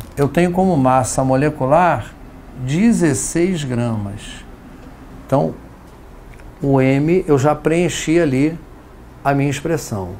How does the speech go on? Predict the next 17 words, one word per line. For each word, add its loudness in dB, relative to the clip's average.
E 4
o 4
que 0
que 0
é 6
o 6
M 4
que -6
aparece 0
ali? -8
O 4
M 2
é 0
a 4
massa 0
d'água 2
disponível. -2